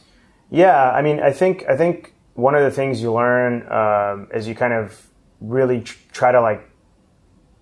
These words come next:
immerse yourself in, in entrepreneurism is, is that it's, it's tough, right? It's like, there's a lot of facets involved to it. Uh, you know, it's not, it's not just like, "Hey, I have an idea," and, and, and, uh, and then all of a sudden, like, the idea is gonna just take off, right? Like, there's a lot more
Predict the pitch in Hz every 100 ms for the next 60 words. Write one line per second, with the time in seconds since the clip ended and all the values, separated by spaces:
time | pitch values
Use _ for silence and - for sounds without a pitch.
0 | _ 131 131 123 127 120 123 117 113 104
1 | 107 107 117 - 113 113 120 147 147 113
2 | 107 101 _ _ _ _ 120 113 110 120
3 | 117 117 113 - - 107 - - 107 -
4 | - - _ _ 117 117 113 107 - 113
5 | - 113 113 110 117 123 127 - 123 117
6 | 123 113 113 107 110 107 - 113 107 107
7 | - 107 107 - 110 107 104 127 120 -
8 | - _ - 107 147 131 123 139 120 -
9 | 139 127 123 120 113 113 120 117 117 117
10 | 113 110 110 110 110 107 107 110 110 117
11 | 113 123 117 113 107 - 120 117 113 110
12 | 113 110 104 - 113 104 107 107 - 110
13 | 107 107 107 110 110 117 127 123 120 120
14 | 117 110 107